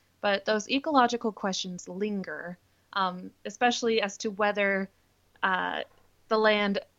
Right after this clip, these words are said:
or-, originally was supposed to be this verdant agricultural area, or whether it was definitely mostly human engineered,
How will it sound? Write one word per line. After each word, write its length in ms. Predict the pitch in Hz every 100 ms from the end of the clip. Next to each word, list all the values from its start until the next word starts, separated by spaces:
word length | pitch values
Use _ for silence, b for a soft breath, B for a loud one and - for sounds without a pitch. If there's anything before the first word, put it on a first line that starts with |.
| _ _ _ _ _ _ _ _
or-, 200 | - 202 - - -
originally 440 | 220 208 202 196
was 140 | 180 175
supposed 560 | 196 - - 302 277
to 100 | -
be 180 | 233 226
this 220 | 226 208
verdant 440 | - 196 196 196 196
agricultural 680 | 190 196 190 - 196 190 185
area, 400 | 185 180 185 180 b b
or 120 | -
whether 260 | 277 302 269
it 200 | - 208
was 260 | 202 190 - -
definitely 640 | 190 196 202 190 185 - _ _ _
mostly 520 | 202 208 185 - 196
human 580 | 185 - 202 190 190 180 -
engineered, 720 | 185 175 175 175 160 175 190